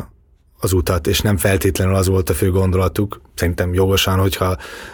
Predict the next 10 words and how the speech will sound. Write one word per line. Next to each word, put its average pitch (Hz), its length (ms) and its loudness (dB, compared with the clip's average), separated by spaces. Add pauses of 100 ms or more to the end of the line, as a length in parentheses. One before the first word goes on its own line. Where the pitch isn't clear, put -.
(100)
vagy 90 180 0
nem 95 180 0
tudom, 95 200 -2
engem 95 240 2
fölhívnak, 90 580 2
akkor 90 400 -2 (1300)
bejön 90 340 4
a 90 40 2
hiányzó 87 580 2 (840)
tudás. - 580 0